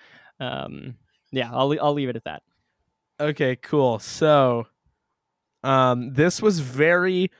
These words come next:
Speaker 2: very close, to the point where I've written down two different movies' titles and they're just next to each other.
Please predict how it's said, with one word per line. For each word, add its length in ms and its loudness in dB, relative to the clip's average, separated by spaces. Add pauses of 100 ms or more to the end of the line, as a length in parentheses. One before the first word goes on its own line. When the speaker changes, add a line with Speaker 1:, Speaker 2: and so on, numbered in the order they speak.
(600)
Speaker 2:
very 600 2
close, 640 -2 (920)
to 120 0
the 140 0
point 300 -2
where 120 -2
I've 240 0
written 300 -8
down 280 4
two 180 0
different 280 -2
movies' 320 0
titles 420 2
and 80 2
they're 120 2
just 220 -2
next 320 -4
to 180 0
each 180 0
other. 300 0